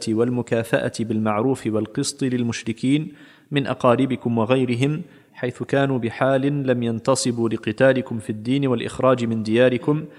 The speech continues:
فليس عليكم جناح أن تصلوهم، فإن صلتهم في هذه الحالة لا محذور فيها ولا مفسدة، كما قال تعالى عن الأبوين المشركين:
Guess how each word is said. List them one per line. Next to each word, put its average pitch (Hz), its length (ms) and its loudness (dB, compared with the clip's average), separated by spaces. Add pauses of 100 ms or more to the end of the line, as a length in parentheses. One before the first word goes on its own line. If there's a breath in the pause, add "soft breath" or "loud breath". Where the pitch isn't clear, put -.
(300 loud breath)
فليس 151 320 0
عليكم 135 420 2
جناح 127 380 0
أن 120 260 -4
تصلوهم، 123 680 0
فإن 135 340 -4
صلتهم 120 540 0
في 113 180 -4
هذه 123 320 0
الحالة 131 640 -2
لا 135 260 4
محذور 123 520 -2
فيها 131 280 -2
ولا 123 260 4
مفسدة، 113 560 -2 (600 soft breath)
كما 143 220 0
قال 127 320 2
تعالى 127 340 4
عن 117 180 0
الأبوين 117 520 0
المشركين: 127 800 -2